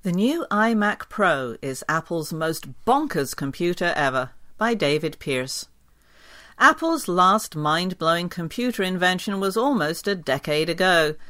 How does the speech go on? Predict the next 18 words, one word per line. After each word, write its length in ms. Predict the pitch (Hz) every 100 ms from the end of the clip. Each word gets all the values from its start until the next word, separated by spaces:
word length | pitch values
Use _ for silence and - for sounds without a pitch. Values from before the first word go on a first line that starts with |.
| - -
Steve 520 | - - 160 165 196
Jobs 480 | - 160 165 185 -
reached 420 | 131 160 - -
into 280 | 160 165 175
a 60 | 175
manila 440 | 185 160 160 175
envelope 560 | 165 160 160 165 165 170
and 200 | 185 180
pulled 340 | - 277 294
out 260 | 247 226 -
the 120 | 220
slimmest, 680 | - - 214 262 285 - - -
lightest 680 | 139 156 226 233 247 - -
clamshell 680 | 262 254 240 185 175 185 -
anyone 480 | 277 233 147 151 170
had 220 | 202 202
ever 240 | 151 139 147
seen. 500 | - 185 170 143